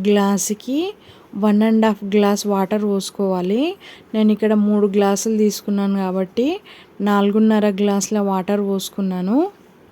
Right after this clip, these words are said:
మొత్తం ఒకసారి కలుపుకొని ఉప్పు, కారం ఏమన్నా తక్కువ ఉంటే అడ్జస్ట్ చేసుకొని మంచిగా ఉడికించుకోవాలి.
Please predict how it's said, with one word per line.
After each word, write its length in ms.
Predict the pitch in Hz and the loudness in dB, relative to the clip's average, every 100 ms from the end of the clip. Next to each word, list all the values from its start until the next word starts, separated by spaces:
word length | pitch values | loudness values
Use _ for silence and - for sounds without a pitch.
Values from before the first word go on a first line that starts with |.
| - _ _ _ - - _ _ 220 | -20 _ _ _ -20 -20 _ _ 0
మొత్తం 380 | 220 202 240 247 233 | 0 0 0 0 -2
ఒకసారి 420 | 220 - 208 214 208 | -4 -2 0 2 2
కలుపుకొని 640 | 208 196 - 214 208 254 330 339 214 | 0 0 -4 -2 0 0 -2 -2 -4
ఉప్పు, 240 | 196 - 226 220 | -4 -2 -2 0
కారం 300 | 208 208 220 208 | 0 2 2 0
ఏమన్నా 300 | 202 202 208 208 | 0 0 -2 -4
తక్కువ 380 | 190 - 202 | -6 -6 -2
ఉంటే 260 | 196 190 233 320 - - - - 196 | -2 -2 -2 -4 -6 -18 -20 -8 -4
అడ్జస్ట్ 400 | 196 196 208 - | -2 0 -2 0
చేసుకొని 560 | 220 208 196 - 196 214 277 | 2 2 0 -4 -4 0 2
మంచిగా 380 | 233 196 202 214 214 | 2 0 0 -2 0
ఉడికించుకోవాలి. 1000 | 202 190 214 208 - 214 196 190 190 240 | 0 -2 -2 -2 -2 -4 -2 -2 -2 -2